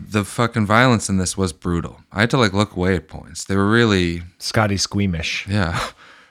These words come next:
Speaker 1: Like, he's cutting off people's fingers. He's
Speaker 2: Did he
Speaker 1: like
Speaker 2: cut that guy's balls open at the end?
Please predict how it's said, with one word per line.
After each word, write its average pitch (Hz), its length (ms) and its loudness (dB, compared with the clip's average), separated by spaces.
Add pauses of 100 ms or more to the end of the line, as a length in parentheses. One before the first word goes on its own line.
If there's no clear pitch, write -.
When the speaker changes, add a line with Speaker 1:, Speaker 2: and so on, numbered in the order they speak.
(240)
Speaker 1:
Like, 95 80 0
he's 98 140 -2
cutting 104 320 0
off 90 200 0
people's 95 400 -2
fingers. 123 1200 0
He's 87 640 -4 (680)
Speaker 2:
Did 147 120 4
he 190 60 4
Speaker 1:
like 165 60 0
Speaker 2:
cut 165 240 4
that 165 160 2
guy's 151 260 6
balls 113 460 6
open 139 260 4
at 139 100 2
the 147 140 2
end? 147 300 2